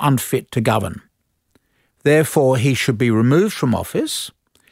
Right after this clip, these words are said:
and the vice president automatically becomes president in his place." Remember, in the, in the U S system,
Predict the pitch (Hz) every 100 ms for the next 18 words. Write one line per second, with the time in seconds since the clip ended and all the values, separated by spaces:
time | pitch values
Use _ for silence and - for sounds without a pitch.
0 | _ _ _ - 135 127 117 190 240 -
1 | 127 117 123 123 123 175 160 139 156 180
2 | 160 101 - 131 - 120 120 110 - 113
3 | 107 - - - 113 - - 98 92 -
4 | - - - 147 208 311 214 175 175 156
5 | 156 208 254 - 180 156 - 170